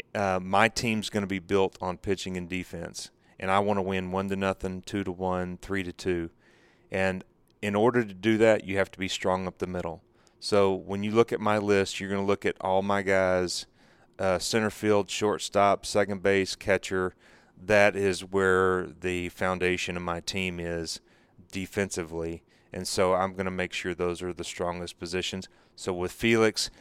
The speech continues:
he had, uh, even though Marcus Giles was right there, uh, Lemmer was right there, but I had to go with Felix because,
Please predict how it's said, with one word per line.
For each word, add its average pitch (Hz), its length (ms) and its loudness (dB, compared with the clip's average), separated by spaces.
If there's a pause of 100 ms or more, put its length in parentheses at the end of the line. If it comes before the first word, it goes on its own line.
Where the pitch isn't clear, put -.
(200)
he 110 260 -4
had, 101 500 6
uh, 101 180 2
even 107 220 0
though 98 280 2
Marcus 101 440 2
Giles 98 500 6
was 95 160 -8
right 98 300 4
there, 95 400 4 (420)
uh, 87 640 0 (100)
Lemmer 101 640 0
was 95 240 -4
right 95 300 2
there, 95 400 2 (440)
but 95 140 4
I 92 60 4
had 95 160 4
to 98 80 -6
go 95 240 4
with 92 140 -2
Felix 95 440 -2
because, 87 720 -4